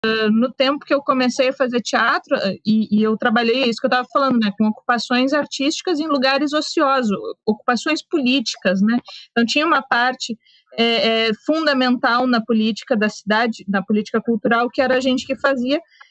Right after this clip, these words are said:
e, e a gente dizia frases como: "A gente é piolho, cara, não vão se livrar de nós. A gente vai aqui brigar desde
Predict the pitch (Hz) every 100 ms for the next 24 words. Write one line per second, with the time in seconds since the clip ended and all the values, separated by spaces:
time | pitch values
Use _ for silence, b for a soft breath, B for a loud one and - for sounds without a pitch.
0 | b - 277 285 254 269 262 294 330 302
1 | 302 320 370 320 294 349 359 403 392 392
2 | 392 415 427 403 453 415 427 403 - 220
3 | 180 208 285 294 453 453 330 240 247 220
4 | 220 196 156 - - _ _ _ - 240
5 | 247 285 277 262 262 349 392 349 262 392
6 | 285 269 269 311 466 - - - 277 302
7 | 403 359 349 415 403